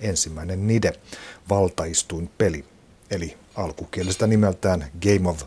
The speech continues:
Thrones. Jon Snow, Arya Stark,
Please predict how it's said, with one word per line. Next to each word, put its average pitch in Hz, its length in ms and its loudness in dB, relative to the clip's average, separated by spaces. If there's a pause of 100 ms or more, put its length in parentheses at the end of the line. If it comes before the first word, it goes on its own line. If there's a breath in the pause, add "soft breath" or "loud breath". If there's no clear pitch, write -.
(120)
Thrones. 85 640 2 (1160 loud breath)
Jon 120 140 10
Snow, 113 360 4 (140)
Arya 98 340 4
Stark, - 580 0